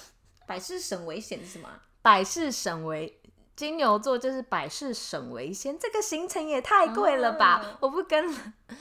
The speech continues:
Speaker 2: 好，这是刻板印象，我不知道会不会真的这样子。
Speaker 1: 我也不知道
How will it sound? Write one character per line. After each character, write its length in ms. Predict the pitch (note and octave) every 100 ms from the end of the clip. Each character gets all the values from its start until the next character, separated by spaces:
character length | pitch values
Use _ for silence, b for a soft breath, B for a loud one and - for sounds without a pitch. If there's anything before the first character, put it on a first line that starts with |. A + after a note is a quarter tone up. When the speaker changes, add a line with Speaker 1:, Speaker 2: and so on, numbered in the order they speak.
| -
Speaker 2:
好， 160 | - C#4
这 80 | A4+ F#4
是 80 |
刻 160 | F#4 F4
板 160 | A#3+ G3+
印 80 |
象， 140 | G#3 G3
我 60 |
不 80 | E3
知 80 | F3+
道 100 | E3+
会 60 | F3+
不 80 | D#3+
会 100 | C#3
真 140 | G3+
的 60 | C4+
这 80 |
样 120 | A#3 C3
子。 40 |
Speaker 1:
我 20 |
也 0 |
不 0 |
知 80 | D#3+
道 260 | F3+ D#3+